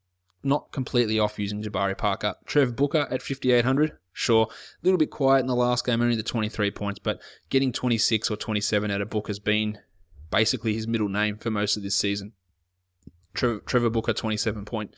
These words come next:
Trevor, twenty-seven point Booker. It's an awkward, uh, birth certificate to fill out, I'm sure, for his parents. At centre,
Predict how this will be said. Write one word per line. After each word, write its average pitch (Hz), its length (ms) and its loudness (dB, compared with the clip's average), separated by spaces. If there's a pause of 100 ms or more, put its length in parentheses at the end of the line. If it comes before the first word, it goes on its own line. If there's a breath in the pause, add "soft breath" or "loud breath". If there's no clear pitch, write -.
(200 loud breath)
Trevor, 123 240 2
twenty-seven 113 480 0
point 110 220 -2
Booker. 110 240 -4 (1120)
It's 131 160 0
an 117 80 2
awkward, 110 380 -2
uh, 120 160 -6
birth - 240 -2
certificate - 420 -10
to - 80 -12
fill 104 180 -2
out, 104 160 2
I'm 104 100 -8
sure, 101 220 -2
for - 120 -8
his 98 80 -6
parents. 107 400 -2 (720 soft breath)
At 127 180 0
centre, 120 440 2